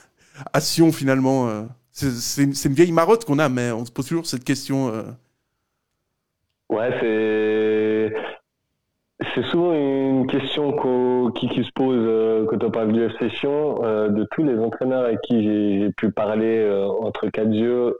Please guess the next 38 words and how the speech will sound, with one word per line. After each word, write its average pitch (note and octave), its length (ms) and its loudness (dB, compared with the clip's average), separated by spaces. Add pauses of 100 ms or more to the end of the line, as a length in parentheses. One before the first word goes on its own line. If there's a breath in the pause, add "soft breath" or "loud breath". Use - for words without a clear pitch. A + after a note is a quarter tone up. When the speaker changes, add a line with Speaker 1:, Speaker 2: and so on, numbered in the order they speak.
(100)
Speaker 2:
Il A#2 80 2
y G#2+ 120 2
a G#2 240 0
aucun B2 220 0
entraîneur A#2 420 -2
qui A2+ 120 -4
m'a G#2 400 0
jamais G#2 260 0
dit A2+ 260 2
que, - 140 -4
euh, G2+ 520 2
le G2 140 0
président G#2+ 500 0
leur G#2+ 160 0
avait G2+ 280 0
imposé A2+ 560 0
un G2+ 200 -2
onze A2 140 -4
titulaire A2 580 -2
ou, G2 200 0 (280 loud breath)
ou G#2 60 -4
de - 60 -8
faire G#2 180 -2
jouer G2+ 180 0
un G2+ 100 0
jou-, G#2 260 -2
un G2+ 160 0
junior, G#2 360 0
un G#2 200 0
joueur. G#2+ 400 0 (720 loud breath)
Mais G2+ 60 0
en A2+ 120 0
tout C3 160 -2
cas, A#2+ 400 -2
euh, G2+ 680 2
les, G#2 140 2
les G#2 280 4
discours A2 420 0